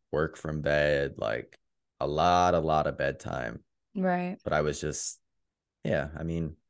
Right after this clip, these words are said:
Speaker 1: once I start getting that isolation feeling, I gotta know to start reaching out, start engaging, even if it's the last thing that I wanna do.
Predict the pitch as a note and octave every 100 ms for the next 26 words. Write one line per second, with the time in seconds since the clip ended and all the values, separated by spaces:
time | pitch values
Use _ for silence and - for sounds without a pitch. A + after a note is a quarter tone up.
0 | _ _ _ F#2 G#2+ B2 - B2+ F2 G2
1 | G2 E2+ D#2+ - D#2 - D2+ D2+ C#2 -
2 | - - - B1+ - C#2+ C2 C2 C2 C2
3 | C2 C2 - - - - - - - G#1+
4 | A#1 - - C#2 C#2+ C#2+ B1+ C2+ C2+ C2
5 | C2+ - G#2+ B2+ C3 B2 - F#2 D#2 D2
6 | D2 - - C#2+ C#2 C#2 - C2 C2 -
7 | - - A#1+ -